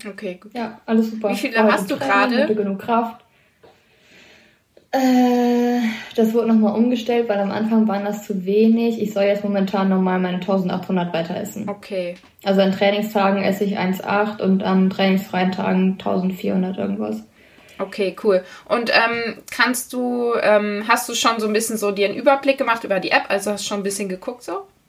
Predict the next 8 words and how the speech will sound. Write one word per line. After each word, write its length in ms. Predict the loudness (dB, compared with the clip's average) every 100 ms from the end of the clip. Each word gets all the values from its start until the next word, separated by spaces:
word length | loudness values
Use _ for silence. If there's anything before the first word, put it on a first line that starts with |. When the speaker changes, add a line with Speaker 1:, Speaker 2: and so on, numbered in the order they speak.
| _ -16 -10
Speaker 1:
Also 440 | -10 -8 -8 -8 -12 _ _ _ 2
Speaker 2:
Ja, 240 | 4 4
ich 80 | 2
hab 140 | 0
mir 160 | 0 0
Rezepte 480 | 0 -4 -6 -6 -6
rausgesucht. 680 | -6 -6 -8 -6 -4 -4
Speaker 1:
Okay. 80 | -8